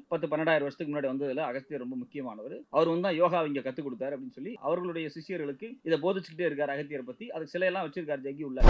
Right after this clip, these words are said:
"நான் சொல்லி கொடுத்தாப்பா அவன் படிச்சான், நான் சொல்லி கொடுத்தாப்பா அவன் எழுதுனான், அவனுக்கெல்லாம் எதுவுமே கிடையாதுப்பா." ஏன்னா கதை ஆரம்பிக்கும் போதே அவர் வடக்குல இருந்து தெற்கு வர்றது வந்து வேற மாதிரியான நரேஷன் பண்ணுவாங்க.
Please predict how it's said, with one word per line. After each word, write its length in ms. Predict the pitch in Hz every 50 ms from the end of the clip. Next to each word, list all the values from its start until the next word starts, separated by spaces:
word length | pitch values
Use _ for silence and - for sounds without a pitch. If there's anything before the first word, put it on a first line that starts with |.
| -
"நான் 200 | 123 151 175 190
சொல்லி 200 | 180 190 208 226
கொடுத்தாப்பா 300 | 240 240 214 185 214 214
அவன் 320 | 208 233 220 185 151 160 165
படிச்சான், 220 | 156 - 175 135 -
நான் 180 | 127 180 190
சொல்லி 240 | 165 180 202 233 240
கொடுத்தாப்பா 220 | 226 190 208 202
அவன் 200 | 190 214 196 170
எழுதுனான், 340 | 160 165 175 175 151 127 113 -
அவனுக்கெல்லாம் 360 | 143 180 196 185 180 226 220
எதுவுமே 380 | 175 175 175 220 233 233 254 269
கிடையாதுப்பா." 540 | 226 - 165 170 180 175 151 131 - 131 127
ஏன்னா 180 | 175 196 185
கதை 220 | - 156 185 214 202
ஆரம்பிக்கும் 400 | 180 190 214 208 208 175 196 185
போதே 180 | 190 214 226
அவர் 140 | 214 196 160
வடக்குல 260 | 147 165 196 190 -
இருந்து 260 | 196 196 208 202 190
தெற்கு 360 | 151 180 175 175 - 208 190 180
வர்றது 200 | 175 185 175 160
வந்து 180 | 165 180 226
வேற 200 | 214 190 190 190
மாதிரியான 420 | 185 190 196 196 190 180 165 156 165
நரேஷன் 260 | 180 170 156 165 151
பண்ணுவாங்க. 300 | 143 143 131 131 123